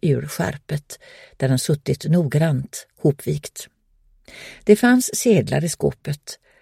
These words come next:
och flickan la dem snabbt i bagen. Där fanns flera rosa läderetuin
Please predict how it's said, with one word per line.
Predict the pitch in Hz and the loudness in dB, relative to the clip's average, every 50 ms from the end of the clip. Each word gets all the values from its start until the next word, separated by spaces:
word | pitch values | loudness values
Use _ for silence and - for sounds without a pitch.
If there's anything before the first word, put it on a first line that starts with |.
| _ _ _ | _ _ _
och | - 139 139 | -2 -2 -2
flickan | - 147 139 - - 123 131 139 | -2 -4 -6 -4 -4 -4 -2 0
la | 156 151 120 113 | 0 0 0 -2
dem | - 123 120 123 127 - | -2 -4 -4 -6 -8 -10
snabbt | - - - - 92 - - - - - - - | -10 -8 -4 -4 -4 -4 -6 -10 -18 -16 -6 -4
i | - 151 | -2 -2
bagen. | 151 156 151 151 160 165 160 151 151 147 _ _ _ _ _ _ _ _ _ - - - - - - - - - - _ _ | -2 -2 -4 -4 -6 -6 -6 -6 -8 -10 _ _ _ _ _ _ _ _ _ -20 -20 -20 -20 -20 -20 -20 -20 -20 -20 _ _
Där | - 180 170 | 0 0 2
fanns | - 196 190 190 - | 4 4 4 2 2
flera | - - 220 233 233 226 233 226 | 0 0 4 4 4 4 4 4
rosa | 196 156 123 117 - - 147 | 4 4 2 2 0 0 2
läderetuin | 143 151 180 185 156 127 - - - - 135 - - 165 180 196 208 175 131 131 143 147 | 2 4 4 4 4 2 0 -2 -2 -2 -2 -2 0 4 6 6 6 6 4 2 0 -2